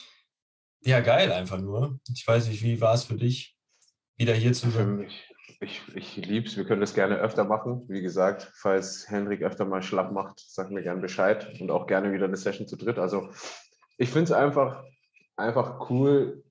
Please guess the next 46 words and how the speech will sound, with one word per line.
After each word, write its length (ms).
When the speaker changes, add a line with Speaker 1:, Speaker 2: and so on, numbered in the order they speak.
Speaker 2:
diese 200
Dinge, 520
ähm, 560
zum 140
Ausdruck 360
zu 120
bringen. 380
Und 220
ich 520
merke 240
das 100
ja 80
an 80
mir 140
selber, 560
je 320
öfter 360
und 120
je 60
mehr 260
ich 100
mich 180
darüber 680
unterhalte, 500
desto 400
geiler 300
werden 180
die 60
Perspektiven 680
und 80
desto 200
mehr 280
kann 220
ich 140
mir 180
selber, 360
desto 200
mehr 160
können 180
sich 100
die 80
Menschen 300
gegenüber 440
halt 140
einfach 220
mitnehmen. 640